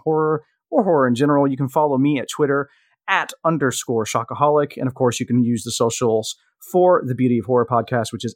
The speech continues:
at Beauty Horror Pod. And you can find my written work at Ghoulish Media and Morbidly Beautiful.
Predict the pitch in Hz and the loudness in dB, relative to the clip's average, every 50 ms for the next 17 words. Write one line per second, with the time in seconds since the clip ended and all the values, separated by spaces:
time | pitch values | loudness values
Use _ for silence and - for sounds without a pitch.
0 | - - 127 123 120 - - 131 104 110 123 123 120 120 104 85 - 123 120 104 | -4 -2 -2 -2 -2 -4 -10 -18 -14 -8 -8 -6 -4 -4 -6 -4 -4 -2 0 0
1 | 92 95 _ _ - - - 175 196 220 269 311 302 _ _ _ - - _ _ | -2 -4 _ _ -16 -6 -2 2 2 2 2 0 -2 _ _ _ -20 -20 _ _
2 | _ 226 214 240 - - 226 214 196 180 170 143 147 - 135 123 123 123 - 123 | _ -2 -2 -2 0 0 0 2 4 2 4 4 2 2 4 2 2 2 2 -2
3 | - 123 131 131 139 127 - 139 135 127 123 123 120 120 - 123 117 110 117 113 | -4 -2 -2 0 0 0 2 2 2 4 4 4 2 2 2 0 0 0 0 -2
4 | - 110 107 104 143 151 151 151 - 156 147 143 143 | -2 -4 -8 -4 -2 -2 -2 0 0 0 0 0 -2